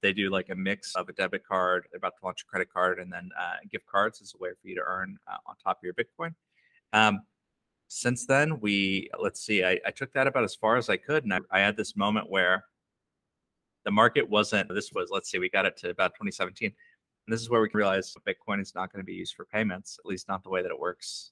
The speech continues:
then, or really the way that it works today. And so I started working on, um, a new project, Keep, and we had this decision, do we keep Fold going?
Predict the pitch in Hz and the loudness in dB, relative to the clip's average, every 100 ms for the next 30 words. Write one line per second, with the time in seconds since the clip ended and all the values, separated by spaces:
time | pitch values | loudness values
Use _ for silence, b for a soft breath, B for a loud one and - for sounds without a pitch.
0 | - 98 104 110 95 95 120 104 95 92 | -6 2 4 4 0 0 0 0 -2 -2
1 | 92 95 - - 92 123 110 _ b b | -2 -6 -10 -10 -6 -6 -8 _ b b
2 | b _ - 113 - 113 110 - 143 139 | b _ -2 0 6 6 6 0 2 2
3 | 107 101 - 113 107 101 98 98 - 87 | 4 0 0 0 4 4 4 2 -2 -4
4 | 87 - 101 98 151 - 95 92 87 _ | -4 -8 -6 -2 -2 2 2 2 -4 _
5 | - 131 - _ _ _ _ - 110 113 | -2 -2 -2 _ _ _ _ 0 4 4
6 | 143 123 - 98 160 147 104 95 123 _ | 4 0 -4 -8 -4 0 -2 -2 -10 _
7 | 104 104 107 - 120 110 _ _ _ - | 0 2 0 -4 -8 -8 _ _ _ -6
8 | 98 95 98 127 90 82 | -6 -4 -4 -2 -2 -6